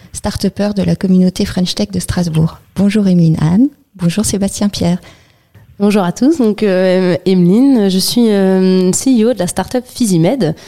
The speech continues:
Speaker 2: Chez Physimed, nous développons des solutions connectées pour la santé des femmes,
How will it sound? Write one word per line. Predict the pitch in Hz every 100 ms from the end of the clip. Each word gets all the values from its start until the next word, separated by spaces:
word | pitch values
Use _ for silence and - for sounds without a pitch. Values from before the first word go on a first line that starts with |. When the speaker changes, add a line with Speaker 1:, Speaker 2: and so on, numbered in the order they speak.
| - _ _
Speaker 2:
Chez | - 220
Physimed, | 233 254 269 277
nous | 214
développons | 190 196 190 - 247 233
des | 175 190 190
solutions | 175 277 233 208 - 220 254 330 -
connectées | 208 196 - 269
pour | - 185
la |
santé | - 190 240
des | 175
femmes, | - 202 277